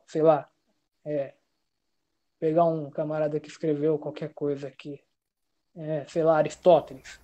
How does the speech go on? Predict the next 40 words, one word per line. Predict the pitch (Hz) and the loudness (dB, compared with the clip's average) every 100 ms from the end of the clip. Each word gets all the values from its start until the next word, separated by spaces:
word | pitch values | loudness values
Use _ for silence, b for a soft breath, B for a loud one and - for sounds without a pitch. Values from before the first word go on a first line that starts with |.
| - | -10
Aristóteles | 139 151 - 185 185 160 | -4 -4 4 6 6 6
vai | 160 | 6
lá, | 170 226 | 8 8
escreveu | 226 - 185 156 165 | 6 4 0 2 2
o | 151 | 4
livro | 156 151 | 0 -2
dele, | 147 175 208 - - | -2 2 0 -2 -6
aí, | 165 170 - - | 0 0 -2 -2
aí | 160 | -2
pega | 165 175 175 165 | 2 6 6 6
lá | 160 | 8
o | 175 | 6
coitado, | 170 156 - 160 | 6 0 2 2
ele | 170 156 | 2 -2
senta | - 165 170 156 | -4 -4 0 2
lá | 156 | 2
na | 156 | 2
mesinha | 151 143 151 143 | -2 -2 -4 -4
dele, | 139 196 165 - _ _ _ _ _ _ - | 0 0 0 -6 _ _ _ _ _ _ -16
aí | |
fica | 143 - 175 | -14 -2 6
lá, | 165 185 180 139 | 8 8 6 2
feito | 185 175 | -2 0
um, | 208 202 185 | 0 2 0
feito | - 180 220 | -2 -2 -2
um | |
corno | 214 - 180 170 | -2 4 6 6
lá, | 160 147 | 2 0
fica | - 165 | 0 0
lá, | 143 | 0
ah, | 139 156 170 170 160 | 0 2 4 4 2
tá, | 165 156 | 0 -2
tá, | 156 | -2
tá. | 156 165 - _ _ _ _ _ - | -6 -8 -12 _ _ _ _ _ -2
Aí, | 160 175 202 214 214 - _ _ _ _ _ _ _ - | 4 6 6 4 4 -2 _ _ _ _ _ _ _ -2
aí | 156 | 0
chega | - 190 190 | 4 4 4
o | |
próximo | 185 190 190 202 | 6 6 6 4
camarada, | 196 202 196 185 156 131 127 | 2 2 4 6 6 2 -6